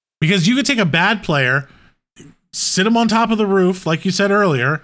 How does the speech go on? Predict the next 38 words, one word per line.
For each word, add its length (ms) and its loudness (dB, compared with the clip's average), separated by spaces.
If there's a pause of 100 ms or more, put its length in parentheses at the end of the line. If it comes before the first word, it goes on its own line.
(300)
with 140 2
a 60 2
sniper 720 0 (500)
and 260 0
twelve 720 0
plates 480 -2
in 120 2
their 160 2
backpack 680 -2
'cause 140 -4
they 140 0
can 200 -4
carry 440 0
it, 180 -4 (440)
and 120 0
they 80 2
can 160 -2
sit 240 0
up 120 -2
there 180 0
all 280 0
day 220 0
long 420 0
and 160 -2
snipe 360 -2
people, 300 -4
and 200 0
no 140 0
one's 220 0
gonna 120 0
be 80 0
able 80 0
to 40 -2
get 200 -4
to 80 -4
them 180 -2
unless 320 -2
you 220 -4